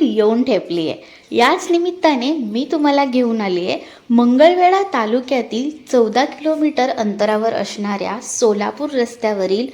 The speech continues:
श्री क्षेत्र माचनूर येथे. माचनूर हे चंद्रभागेच्या तीरावर वसलेलं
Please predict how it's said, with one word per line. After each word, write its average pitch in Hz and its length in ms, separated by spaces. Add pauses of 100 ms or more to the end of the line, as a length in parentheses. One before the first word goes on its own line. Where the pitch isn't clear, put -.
(460)
श्री 330 160
क्षेत्र 294 520
माचनूर 220 600
येथे. 170 440 (340)
माचनूर 285 640
हे 339 160
चंद्रभागेच्या 269 840
तीरावर 220 600
वसलेलं 233 540